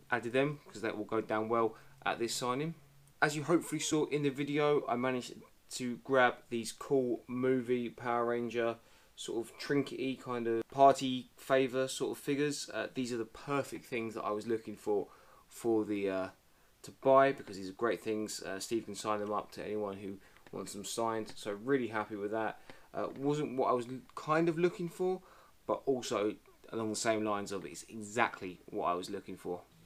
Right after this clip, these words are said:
Also, the seller sold me this awesome Space Alien, uh, Slash and Block Minotaur. Um, really happy with that. In box, not opened, a little bit of crushing there,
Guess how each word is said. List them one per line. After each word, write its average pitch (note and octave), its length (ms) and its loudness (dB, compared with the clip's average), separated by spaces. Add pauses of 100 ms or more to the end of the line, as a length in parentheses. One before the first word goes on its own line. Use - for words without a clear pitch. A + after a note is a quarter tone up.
(240)
Also, D3+ 400 8
the - 120 -2
seller B2 440 2
sold B2+ 300 0
me B2 160 0
this A2+ 360 0
awesome A#2 500 0
Space B2 240 2
Alien, A2+ 420 0 (800)
uh, G2 360 -2 (200)
Slash - 560 -4
and A2 180 -10
Block A2+ 220 0
Minotaur. C3 800 2 (440)
Um, G#2 400 -4 (220)
really C3 180 0
happy A#2 240 0
with A#2 80 -2
that. A#2+ 240 2
In C3 220 0
box, - 560 -2 (120)
not C3 200 0
opened, A#2 440 -2
a - 60 -10
little D3+ 160 0
bit G#2+ 140 -2
of - 80 -6
crushing A2+ 600 -4
there, G#2 300 0